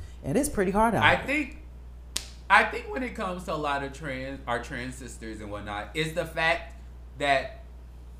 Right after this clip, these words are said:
Speaker 2: a lot of times they're fetishized a lot more than they're loved on,
Speaker 1: That is
Speaker 2: and that's
Speaker 1: so
Speaker 2: where
Speaker 1: true.
Speaker 2: the issue co-,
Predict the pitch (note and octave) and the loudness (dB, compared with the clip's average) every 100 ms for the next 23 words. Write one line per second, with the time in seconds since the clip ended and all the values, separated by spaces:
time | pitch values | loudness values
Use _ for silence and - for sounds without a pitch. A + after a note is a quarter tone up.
0 | - D#3 D#3 F3 G#3+ G#3+ F3+ D#3+ C#3+ C3 | 2 4 6 6 4 0 -2 -4 -4 -6
1 | - C3 D#3 D#3+ F3 F3 F3 F3 D3 D3 | -2 0 0 -2 2 2 2 -2 -4 -2
2 | C#3+ D3+ D3 C#3+ C3+ B2 A#2 A#2 A2+ G#2 | -2 -6 -8 -6 -6 -6 -6 -4 -2 -4
3 | G2 G#2 A#2+ B2 D3+ D3+ D3+ C#3+ C3 D3 | -2 -2 -2 -4 -6 -6 -6 -2 -2 0
4 | C3+ B2+ C#3 B2+ C3+ G#2 B2+ - A#2+ - | 0 2 2 0 0 0 -2 -4 -8 -8